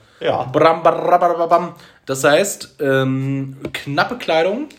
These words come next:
Speaker 2: mehr Schweiß auf der Stirn als sonst, die Ö P N V ist noch unerträglicher als sonst und, ähm, man hat Bock zu essen. Und da die Corona-Lockdown immer weiter zurückgeht und wir immer mehr können,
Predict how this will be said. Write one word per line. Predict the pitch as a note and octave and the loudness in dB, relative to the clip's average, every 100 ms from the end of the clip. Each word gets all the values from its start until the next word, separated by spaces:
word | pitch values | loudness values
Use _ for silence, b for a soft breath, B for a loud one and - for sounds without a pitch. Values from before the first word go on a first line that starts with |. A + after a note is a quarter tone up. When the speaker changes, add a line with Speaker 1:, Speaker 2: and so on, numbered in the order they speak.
| b b b b b b _ | b b b b b b _
Speaker 2:
mehr | C#3+ C#3+ D#3 D#3+ | -6 -2 2 0
Schweiß | D#3+ - C3+ C#3 - | -2 -2 0 0 0
auf | B2+ - | -6 -6
der | A2 | -6
Stirn | - - B2 | -6 -4 -4
als | A#2 G#2+ A2 | -4 -6 -2
sonst, | C#3 A#3 C4+ - - _ | 0 0 -6 -12 -18 _
die | C#3+ | -4
Ö | D#3 | -2
P | D3 D#3 | -2 -2
N | C#3+ | 0
V | E3 E3 | 2 2
ist | C3+ | 2
noch | E3+ - | 0 0
unerträglicher | F3+ C#3 - F3+ F3+ C#3 C3+ | -2 -4 -2 -2 -2 0 2
als | B2 A#2 | 0 0
sonst | C3 F3+ D#4 - B B B B B B | 0 0 -4 -10 B B B B B B
und, | D#3 E3+ G3 G3+ - - | 2 2 2 -6 -6 0
ähm, | D#3 D3+ D3+ | 0 0 0
man | D3 D3 | -2 -2
hat | C#3 | -4
Bock | F#3+ - | -4 -4
zu | - E3 - | -10 -10 -10
essen. | - - A2 | -10 -8 -8
Und | A2 A#2+ A#2+ - B B B | -8 -8 -8 -12 B B B
da | - B2+ | -2 -2
die | C3 | -2
Corona-Lockdown | C3 C3 D#3 D3+ D3 D3 D3 C#3+ | -2 0 2 2 2 0 -2 -2
immer | C#3+ E3+ E3 A#2 - | -2 -2 -2 -2 -4
weiter | - D#3+ D#3+ | -4 -6 -10
zurückgeht | - C3 D3+ D3 C#3 | -8 -10 -10 -10 -10
und | C#3 B2 A#2+ | -12 -12 -10
wir | A#2+ | -8
immer | C#3+ C3+ | -6 -6
mehr | B2 A2+ | -6 -8
können, | - D3+ C#3 C#3+ F#3 | -8 -6 -6 -10 -14